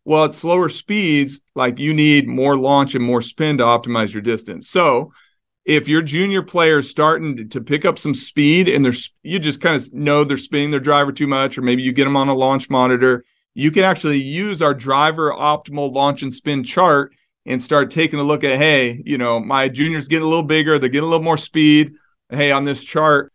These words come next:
their spin is a little too high." That's a good time to take a look in that transition point of getting to a mainline product. The fun part is now, Shane, with the G four thirty,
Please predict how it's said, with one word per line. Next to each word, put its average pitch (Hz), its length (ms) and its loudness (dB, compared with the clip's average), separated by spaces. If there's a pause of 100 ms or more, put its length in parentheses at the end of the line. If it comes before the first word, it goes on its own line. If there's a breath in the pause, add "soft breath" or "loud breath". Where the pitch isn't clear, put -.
(120)
their 123 260 0
spin 147 400 0
is 117 120 -2
a 123 40 -2
little 131 220 0
too 139 200 -4
high." 131 340 -2
That's 151 300 0
a 165 60 -6
good 143 260 -4
time 131 440 -2
to 123 140 -6
take 127 260 -2
a 127 60 0
look 120 300 2
in 117 220 -4
that 117 220 0
transition 139 580 -2
point 127 320 0
of 117 100 -2
getting 123 240 0
to 123 120 2
a - 20 2
mainline 117 480 0
product. 123 460 0 (580)
The - 100 -2
fun 240 300 0
part 156 300 2
is 143 180 0
now, 170 200 0
Shane, 143 500 -4
with 139 200 -2
the 127 80 -6
G 131 220 -4
four 147 240 0
thirty, 123 640 0